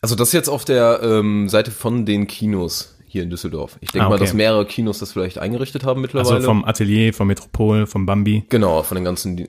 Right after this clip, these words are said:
Speaker 1: von den sechs, die es in Düsseldorf gibt. Die haben
Speaker 2: Mhm.
Speaker 1: ja so eine Kombi-Seite. Und da kannst du das dann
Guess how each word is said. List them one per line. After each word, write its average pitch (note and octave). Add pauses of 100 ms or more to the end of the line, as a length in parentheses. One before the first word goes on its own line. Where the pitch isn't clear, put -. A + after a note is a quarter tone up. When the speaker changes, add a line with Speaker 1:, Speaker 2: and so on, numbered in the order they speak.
Speaker 1:
von -
den F2
sechs, F2
die -
es E2
in F#2
Düsseldorf F2
gibt. A#2+
Die -
haben F2+
Speaker 2:
Mhm. F#2
Speaker 1:
ja F2
so F2
eine E2+
Kombi-Seite. A#2 (960)
Und E2+
da F2
kannst F#2
du F2+
das -
dann E2+